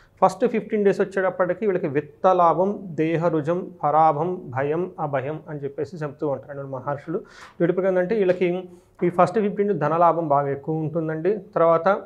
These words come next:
తర్వాత శరీరానికి సంబంధించి కొంచెం, ఆ, అంత హెల్త్ ఇష్యూస్ వచ్చే అవకాశం ఎక్కువ ఉంటుంది. తర్వాత ఫియర్, అనవసరంగా ఎక్కడో భయపడే అవకాశము,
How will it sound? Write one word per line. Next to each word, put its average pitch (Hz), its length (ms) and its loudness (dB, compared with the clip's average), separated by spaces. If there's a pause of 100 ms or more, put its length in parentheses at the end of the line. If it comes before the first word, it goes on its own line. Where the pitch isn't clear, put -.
(480)
తర్వాత 165 600 4
శరీరానికి 202 600 6
సంబంధించి 175 840 0 (120)
కొంచెం, 190 480 -2 (540)
ఆ, 196 60 0 (640)
అంత 170 200 0
హెల్త్ 156 380 -2
ఇష్యూస్ 156 360 -2
వచ్చే 151 200 -2
అవకాశం 143 360 0
ఎక్కువ 143 220 -2
ఉంటుంది. 156 520 -2 (800)
తర్వాత 175 440 4 (560)
ఫియర్, 220 320 6
అనవసరంగా 180 640 4
ఎక్కడో 175 340 4
భయపడే 156 500 2
అవకాశము, 143 640 2